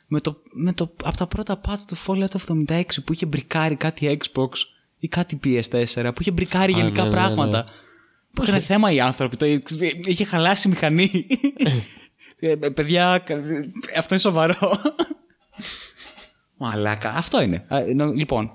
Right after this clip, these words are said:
Speaker 1: το έχω εντοπίσει, αυτό κάνει η Bethesda.
Speaker 2: Ναι.
Speaker 1: Ναι. Νεκρομαντίας και
Speaker 2: Νεκρομα-
Speaker 1: αλχημίες τεχνολογικές.
Speaker 2: <laughs>
Speaker 1: Αυτό είναι. Μαλάκα, ναι, δεν γίνεται. Είναι και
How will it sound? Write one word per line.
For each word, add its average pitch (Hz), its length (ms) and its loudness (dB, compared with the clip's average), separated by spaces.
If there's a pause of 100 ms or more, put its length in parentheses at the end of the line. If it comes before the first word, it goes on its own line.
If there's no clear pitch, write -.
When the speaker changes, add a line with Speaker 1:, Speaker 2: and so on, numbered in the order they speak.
Speaker 1:
το - 80 -4
έχω 143 120 -4
εντοπίσει, 127 360 -2
αυτό 117 140 -6
κάνει 104 300 0
η 98 80 -2
Bethesda. 98 280 -2 (380)
Speaker 2:
Ναι. 107 280 0 (420)
Speaker 1:
Ναι. 117 300 -2 (600)
Νεκρομαντίας 123 640 0
και - 80 -4
Speaker 2:
Νεκρομα- 120 240 0
Speaker 1:
αλχημίες 131 180 0
τεχνολογικές. 120 880 -2
Speaker 2:
<laughs> - 40 -20
Speaker 1:
Αυτό 120 340 -4
είναι. - 240 -6 (880)
Μαλάκα, 320 360 2
ναι, 269 100 4
δεν 254 140 2
γίνεται. 160 360 2
Είναι 196 120 4
και 202 160 0